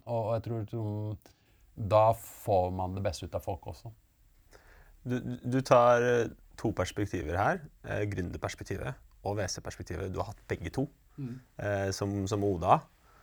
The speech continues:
Speaker 2: eh, og som, eh, som Skyfall nå. Men fra, fra gründerens perspektiv, for morgendagens gründere, for norske gründere, hvor viktig er det med et velfungerende, et godt etablert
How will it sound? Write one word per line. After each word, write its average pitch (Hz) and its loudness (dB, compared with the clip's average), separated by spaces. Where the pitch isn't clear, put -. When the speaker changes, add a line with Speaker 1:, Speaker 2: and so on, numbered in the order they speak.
Speaker 2:
eh, 107 2
og 90 2
som, 92 -4
eh, 90 -6
som 98 -8
Skyfall 87 -4
nå. 113 -4
Men 131 2
fra, - -2
fra 156 6
gründerens 107 0
perspektiv, 127 -4
for 123 -2
morgendagens 98 0
gründere, 104 -2
for 127 -2
norske - -6
gründere, 87 -4
hvor 131 0
viktig - -6
er 92 2
det 107 2
med 95 -4
et 107 -2
velfungerende, 92 -2
et 104 -6
godt - -8
etablert 92 -6